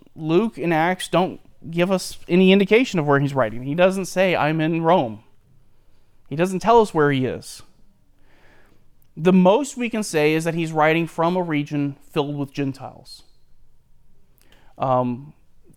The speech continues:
again, this is part of that, part of the evidence that I can't demonstrate because your Greek has to be better than mine. <laughs> And my Greek isn't all the way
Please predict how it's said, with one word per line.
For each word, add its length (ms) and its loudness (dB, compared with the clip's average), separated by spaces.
again, 300 0
this 180 -4
is 60 -6
part 320 0
of 40 2
that, 300 0
part 160 0
of 60 -4
the 100 0
evidence 300 -2
that 80 -6
I 60 -4
can't 300 -14
demonstrate 540 -8
because 640 -14
your 140 -8
Greek 280 -8
has 200 -4
to 60 -18
be 80 -8
better 260 -6
than 160 -10
mine. 400 -8
<laughs> 40 -20
And 200 0
my 180 2
Greek 300 -2
isn't 180 2
all 200 4
the 100 -2
way 380 0